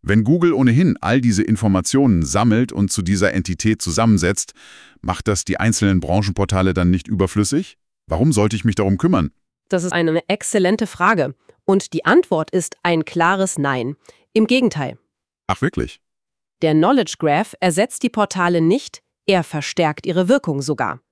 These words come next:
Speaker 2: Er nutzt die sauberen, strukturierten und konsistenten Daten aus den Portalen als hochwertige, verlässliche Puzzleteile.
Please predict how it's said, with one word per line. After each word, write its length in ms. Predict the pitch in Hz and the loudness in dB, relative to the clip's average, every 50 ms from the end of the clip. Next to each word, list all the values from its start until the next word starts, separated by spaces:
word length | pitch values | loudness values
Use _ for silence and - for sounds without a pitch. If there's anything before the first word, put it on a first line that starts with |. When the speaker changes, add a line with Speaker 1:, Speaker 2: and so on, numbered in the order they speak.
| _ _ _ - - - - _ _ _ _ - | _ _ _ -20 -20 -20 -20 _ _ _ _ 2
Speaker 2:
Er 140 | 196 190 | 4 4
nutzt 440 | 185 196 254 - - - - - - | 4 4 2 0 -2 -12 -14 -10 -6
die 120 | 165 156 139 | -4 -4 -2
sauberen, 680 | 127 156 143 190 226 226 254 240 262 269 294 311 359 _ _ | 0 0 2 2 2 2 0 2 2 2 2 2 0 _ _
strukturierten 960 | - - - - 208 247 - - 277 254 226 262 277 294 285 - 311 294 294 | -16 -12 -6 -4 -4 -4 -2 -2 -2 0 2 2 2 0 0 2 2 2 2
und 300 | 262 - 190 165 147 _ | 2 2 0 0 -2 _
konsistenten 840 | - - 185 226 302 277 285 254 - - 208 202 220 - - 220 185 | -4 0 2 2 2 2 0 -2 -4 -2 -2 -2 -2 0 0 -2 0
Daten 420 | 156 170 160 202 - - 247 240 - | 2 2 2 0 0 -2 -2 -2 0
aus 220 | 185 196 202 - | -2 -2 -2 0
den 160 | - 214 202 | -2 -2 -2
Portalen 600 | - - 170 - - - 175 175 180 202 226 240 - - _ _ _ - | -2 -2 -4 -4 -2 -2 0 0 2 2 0 -2 -4 -8 _ _ _ -2
als 360 | 185 175 156 - - - - | 0 0 0 0 -4 -6 0
hochwertige, 760 | 220 247 285 - 220 196 208 220 214 - 226 190 214 208 208 | 0 0 0 0 0 0 0 0 0 -2 -2 0 0 -2 -2
verlässliche 720 | - - - 156 147 156 196 233 - 247 233 - - 240 233 | -4 -4 -4 -2 0 0 0 0 0 -4 -4 -2 -2 -4 -4
Puzzleteile. 840 | - - 320 269 - 165 143 - - 147 143 131 127 120 107 123 | -2 0 0 2 2 0 -2 -4 -4 -4 -2 -2 -2 -4 -6 -8